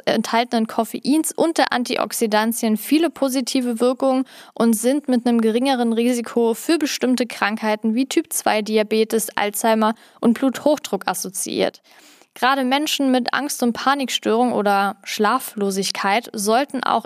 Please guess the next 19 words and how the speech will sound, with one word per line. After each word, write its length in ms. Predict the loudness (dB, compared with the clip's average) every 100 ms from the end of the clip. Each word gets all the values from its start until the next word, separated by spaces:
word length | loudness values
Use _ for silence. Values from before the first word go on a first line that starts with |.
| -2
eher 280 | 2 2 2 -6 -20 _
zum 260 | 0 0 0
grünen 400 | 2 4 4 0
Tee 200 | -4 -6
greifen, 580 | -2 0 0 0 0
weil 240 | 2 2 0
dieser 520 | 0 0 2 0 0
zum 180 | -4 -2
einen 400 | 0 0 -2 -2
weniger 300 | 0 0 -2
Koffein 460 | -4 -8 -4 0 0
enthält, 400 | 0 2 0 -2 -12 -20 -6
aber 320 | -2 2 2
dafür 420 | 2 0 0 0 2
auch 200 | 2 2
noch 140 | -2
die 180 | -2 -2
Aminosäure 840 | 0 2 2 2 2 0 0 0
L-Theanin, 920 | 0 0 -2 0 2 4 4 4 0